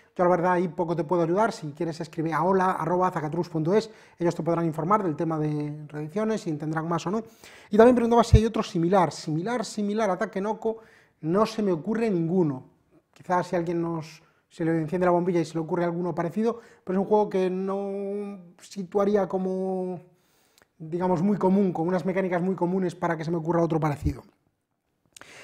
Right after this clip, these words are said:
Ramón Santano comentaba que tenemos Time Stories, tenemos un log, ahora en breve llegará Exit, de mano de Devir, esperamos. ¿Será que hay una tendencia de experiencias de juego de mesa? Bueno, muy interesante. Primero, para mí Time Stories es distinto a un log y Exit.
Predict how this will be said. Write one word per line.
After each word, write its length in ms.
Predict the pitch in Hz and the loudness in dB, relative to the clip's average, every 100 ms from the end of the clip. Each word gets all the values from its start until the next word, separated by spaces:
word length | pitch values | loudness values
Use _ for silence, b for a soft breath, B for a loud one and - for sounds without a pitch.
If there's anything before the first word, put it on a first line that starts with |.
| B - | B 2
Ramón 200 | 196 233 | 4 6
Santano 560 | 208 185 190 151 143 | 6 8 6 6 2
comentaba 760 | - 170 165 185 214 220 214 214 | 0 2 2 6 8 8 6 2
que 80 | 160 | 0
tenemos 300 | 170 165 - | 0 0 0
Time 160 | 147 | -2
Stories, 460 | 156 226 220 220 - | 0 4 4 2 -2
tenemos 260 | 160 156 | -4 -4
un 80 | 185 | 0
log, 220 | 196 233 | 2 4
ahora 120 | 196 170 | 2 2
en 60 | |
breve 220 | 165 185 | 2 2
llegará 340 | 185 151 160 156 | 2 2 0 -2
Exit, 440 | 143 - 233 - | -4 -6 -6 -8
de 180 | - 143 | -14 -12
mano 180 | 143 147 | -8 -6
de 120 | 139 | -4
Devir, 200 | 160 208 | -2 -2
esperamos. 500 | 180 175 208 233 - B B B B B B _ _ | -2 -2 0 -2 -4 B B B B B B _ _
¿Será 800 | - - - - - 180 190 233 | -18 -14 -14 -12 -8 2 6 6
que 100 | 208 | 4
hay 80 | 240 | 0
una 140 | 233 208 | 0 -4
tendencia 480 | 196 214 220 220 | -2 -2 -2 0
de 80 | 202 | 0
experiencias 560 | 185 - 190 220 208 180 | -2 -4 -2 0 -2 -2
de 60 | |
juego 180 | - 196 | 0 0
de 80 | 185 | 0
mesa? 240 | 233 - | -4 -2
Bueno, 160 | 180 180 | 0 0
muy 120 | 170 | 0
interesante. 520 | 196 196 151 143 139 139 - 160 156 | 0 0 -2 -6 -8 -12 -12 -10 0
Primero, 300 | 196 196 151 | 4 6 6
para 120 | 185 | 4
mí 120 | 233 | 2
Time 260 | - 220 214 | 4 2 2
Stories 320 | - 233 202 | 2 0 0
es 80 | 175 | -2
distinto 380 | 175 - 202 196 | -4 -4 0 2
a 20 | |
un 120 | 180 | 2
log 200 | 214 220 165 | 0 -2 -6
y 180 | 151 | -4
Exit. 360 | 147 - 202 | -4 -4 -6